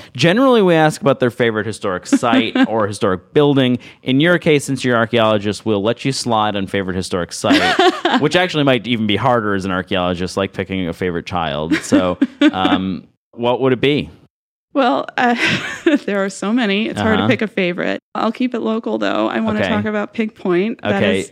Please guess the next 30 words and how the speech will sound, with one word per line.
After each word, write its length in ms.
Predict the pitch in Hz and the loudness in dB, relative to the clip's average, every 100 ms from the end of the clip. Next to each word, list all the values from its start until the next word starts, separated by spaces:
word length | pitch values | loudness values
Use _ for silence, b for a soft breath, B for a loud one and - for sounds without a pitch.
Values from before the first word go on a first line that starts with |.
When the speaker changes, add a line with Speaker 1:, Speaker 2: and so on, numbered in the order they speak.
| - | -2
Speaker 2:
definitely 520 | 226 214 214 196 196 | -2 0 -4 -4 -4
an 100 | 190 | -2
incredible 400 | 190 190 175 151 | -4 -4 -4 -4
Speaker 1:
I 20 | |
think 120 | 180 254 | -2 0
Speaker 2:
site. 140 | 90 | 0
Speaker 1:
Pig 160 | 220 269 | 0 0
Point 260 | - 214 147 | -2 -4 -2
may 220 | 151 170 | -2 0
have 180 | 175 160 | -2 -4
come 160 | 165 | -6
up 160 | 151 - | -6 -6
before. 380 | 87 - - - | -10 -6 -6 0
So 160 | 120 | 0
this 160 | 117 135 | 2 2
is 100 | 151 | 0
good. 220 | 147 147 | 2 2
I 80 | 80 | 2
like 260 | 101 120 - | 2 0 0
this. 100 | - | 0
Speaker 2:
Yeah, 160 | 277 233 | 0 0
there's 200 | 262 262 | 0 0
a 80 | |
reason 280 | 254 269 311 | -2 -2 0
I 100 | 302 | 0
wanted 200 | 247 233 | 0 -2
to 60 | 226 | -2
bring 160 | 226 226 | -4 -2
it 80 | |
up. 240 | 226 175 | -2 -2